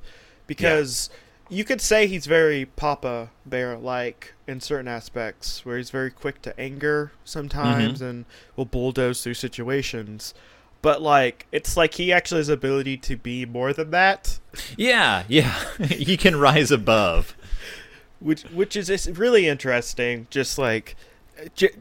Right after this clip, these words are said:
Speaker 1: like, through listening and reading Berenstain Bear books, I've, uh, like, surprise, surprise,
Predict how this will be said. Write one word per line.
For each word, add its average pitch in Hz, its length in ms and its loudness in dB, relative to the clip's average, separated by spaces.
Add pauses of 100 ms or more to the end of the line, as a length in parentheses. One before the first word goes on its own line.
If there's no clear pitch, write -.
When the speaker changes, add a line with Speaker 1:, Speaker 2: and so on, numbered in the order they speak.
(100)
Speaker 1:
like, 202 220 6
through 220 240 0
listening 175 580 0
and 143 100 -2
reading 135 460 -2
Berenstain 127 560 -4
Bear 120 200 -2
books, 127 340 -4
I've, 131 320 -4
uh, 160 120 -2 (340)
like, 175 200 8 (440)
surprise, 254 520 6
surprise, 196 840 6